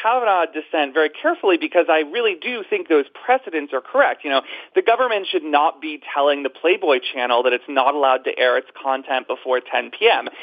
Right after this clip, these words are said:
I mean, its content is garbage, but we have free speech in this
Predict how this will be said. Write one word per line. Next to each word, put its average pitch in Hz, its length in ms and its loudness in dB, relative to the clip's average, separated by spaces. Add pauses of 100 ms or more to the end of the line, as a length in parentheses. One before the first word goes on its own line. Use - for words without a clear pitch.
(160)
I 170 80 2
mean, 196 120 2
its 196 120 0 (100)
content 240 440 -2
is 127 80 -12 (100)
garbage, 147 640 -2
but 135 220 2 (200)
we 151 240 -8
have 190 280 2
free 202 200 -8
speech 233 280 -10
in 170 100 -4
this 127 120 -10